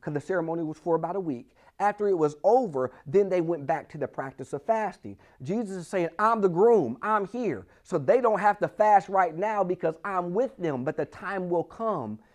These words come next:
when they are able to fast. And so he was making it plain to them.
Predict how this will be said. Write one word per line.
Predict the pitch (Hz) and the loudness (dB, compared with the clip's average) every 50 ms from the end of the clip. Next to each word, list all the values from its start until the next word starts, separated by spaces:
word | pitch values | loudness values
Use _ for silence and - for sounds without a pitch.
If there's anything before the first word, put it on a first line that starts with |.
| _ _ | _ _
when | - 135 156 160 156 | -4 -4 -2 -2 0
they | 151 160 170 165 | -2 -2 -2 0
are | - 139 143 143 143 143 - | 2 4 6 6 6 4 0
able | 139 143 143 139 131 131 131 127 | -2 -2 -2 -2 -2 -4 -4 -4
to | 127 - - 127 117 120 117 117 _ _ _ _ _ | -6 -8 -8 -6 -6 -6 -8 -12 _ _ _ _ _
fast. | _ _ - 127 107 - - - - - _ _ _ _ _ _ _ _ | _ _ -6 -6 -6 -10 -14 -18 -20 -20 _ _ _ _ _ _ _ _
And | - 131 | -10 -8
so | - 143 135 | -6 -6 -6
he | 123 - 190 185 | -4 -4 -4 -4
was | 170 165 147 135 | -2 -2 -2 -2
making | 143 143 147 143 143 135 | -2 -2 -2 -2 -6 -6
it | 135 135 | -6 -8
plain | - - 143 127 127 123 120 | -10 -10 -8 -6 -6 -8 -8
to | 120 - 127 | -8 -10 -8
them. | 117 113 107 95 87 98 | -8 -6 -8 -8 -12 -16